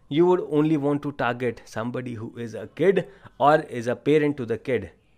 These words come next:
So why would you go anywhere else? Why would you show your ad to everybody? You will not. And when you are able to measure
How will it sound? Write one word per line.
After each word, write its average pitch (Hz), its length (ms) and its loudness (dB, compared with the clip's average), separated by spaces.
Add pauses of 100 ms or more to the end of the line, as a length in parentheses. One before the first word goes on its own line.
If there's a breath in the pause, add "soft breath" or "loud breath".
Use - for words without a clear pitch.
(220)
So - 140 -20
why 170 200 -4
would 165 160 -6
you 160 120 -2
go 143 180 -4
anywhere 117 420 -2
else? 98 260 -6
Why 170 220 0
would 147 180 0
you 139 180 -4
show 135 200 -8
your 131 220 -6
ad 127 240 -4
to - 180 -14
everybody? 123 640 0 (1080)
You 135 120 -6
will 175 160 -2
not. 165 300 -2 (280)
And 120 200 -6
when 139 140 0
you 156 180 0
are 147 120 2
able 123 240 -4
to 120 140 -8
measure 117 500 0